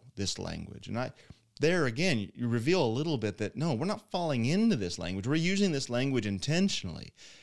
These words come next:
When I use, I use it a lot. I'm not falling into the, the political language. I see these issues as theological issues.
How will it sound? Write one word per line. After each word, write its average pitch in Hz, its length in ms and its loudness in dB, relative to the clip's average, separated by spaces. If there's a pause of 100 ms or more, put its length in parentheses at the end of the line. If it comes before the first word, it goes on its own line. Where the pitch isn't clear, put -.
(160)
When 113 120 0
I 202 140 4
use, 131 180 2
I 135 80 2
use 139 160 -2
it 98 60 -6
a 98 40 -4
lot. 151 440 -4
I'm 113 120 -2
not 151 160 -2
falling 120 520 2
into 113 800 0 (420)
the, 92 160 -8
the 113 80 -2
political 117 420 0
language. 120 680 -2 (580)
I 170 220 2
see 156 260 2
these 117 240 2
issues 117 380 0
as 107 220 -4
theological 107 920 -2
issues. - 580 -10